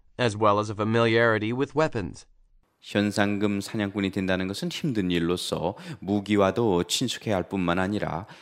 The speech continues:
Speaker 2: 유도나 복싱 같은 자기 방어를 위한 경험도 쌓아야 합니다.
Speaker 1: A person also must be part detective to track down the skips, part lawyer to know what the different state laws allow, and part actor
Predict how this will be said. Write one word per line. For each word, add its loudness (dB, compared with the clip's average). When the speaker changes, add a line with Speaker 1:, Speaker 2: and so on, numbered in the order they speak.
Speaker 2:
유도나 -2
복싱 2
같은 -2
자기 -6
방어를 -4
위한 -4
경험도 -6
쌓아야 -8
합니다. -10
Speaker 1:
A -2
person 0
also 2
must -2
be -4
part 0
detective -2
to -4
track -2
down 2
the -4
skips, -6
part 2
lawyer 2
to -10
know 0
what 0
the -2
different -4
state -2
laws 2
allow, 2
and -2
part 4
actor -2